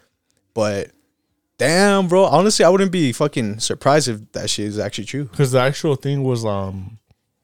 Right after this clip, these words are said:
Speaker 2: like, to keep soldiers up awake
Speaker 1: Yeah, longer.
Speaker 2: so that you could win the war. Like, no
Speaker 1: Yeah,
Speaker 2: sleep, bro.
Speaker 1: bro.
Speaker 2: Imagine you're gonna just fucking beat
Speaker 1: You would
Speaker 2: everyone.
Speaker 1: have, you would have robots, basically, bro.
Speaker 2: Yeah.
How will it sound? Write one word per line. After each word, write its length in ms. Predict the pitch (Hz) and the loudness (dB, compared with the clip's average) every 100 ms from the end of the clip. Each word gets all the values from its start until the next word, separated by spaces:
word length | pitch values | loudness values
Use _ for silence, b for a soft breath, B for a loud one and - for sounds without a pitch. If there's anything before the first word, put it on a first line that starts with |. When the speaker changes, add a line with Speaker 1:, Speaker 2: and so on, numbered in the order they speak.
| _ _ _ | _ _ _
Speaker 2:
like, 260 | - 107 - | -4 -4 -4
to 100 | - | -12
keep 240 | 117 139 127 | -12 -12 -12
soldiers 400 | - 123 120 117 | -8 -6 -4 0
up 220 | 120 - - | 0 -2 -10
awake 540 | 113 104 104 117 135 - - | -4 -2 -2 -2 -4 -12 -6
Speaker 1:
Yeah, 220 | 113 107 | -2 -2
longer. 220 | 104 117 | -2 -2
Speaker 2:
so 120 | 123 110 | 0 0
that 360 | 98 95 - _ _ _ _ | 0 -4 -8 _ _ _ _
you 140 | 123 120 | -4 -2
could 160 | 123 | -2
win 340 | 104 110 120 110 | -2 0 2 0
the 80 | |
war. 260 | 104 107 107 | -2 0 -2
Like, 200 | 95 101 - b b b b | -4 -10 -14 b b b b
no 180 | 120 107 | 0 2
Speaker 1:
Yeah, 180 | 101 104 | 2 0
Speaker 2:
sleep, 160 | 135 | 0
bro. 80 | 139 160 156 | 0 2 2
Speaker 1:
bro. 40 | |
Speaker 2:
Imagine 520 | 131 131 139 156 156 127 | 2 -2 -2 -4 -6 -6
you're 100 | 117 | -4
gonna 200 | 113 104 | -4 -4
just 300 | 101 101 - | -6 -10 -10
fucking 420 | 107 107 107 - | -12 -10 -10 -10
beat 120 | 113 113 | -4 0
Speaker 1:
You 40 | |
would 120 | 110 | 2
Speaker 2:
everyone. 160 | 110 113 107 | 2 2 0
Speaker 1:
have, 220 | 101 - - | -2 -8 -8
you 80 | 123 | -2
would 100 | 117 | 0
have 160 | 120 | 0
robots, 400 | 107 127 127 104 | 0 0 0 -2
basically, 440 | - 104 - 90 95 | -4 -8 -8 -10 -6
bro. 120 | 107 | -4
Speaker 2:
Yeah. 140 | 98 | -4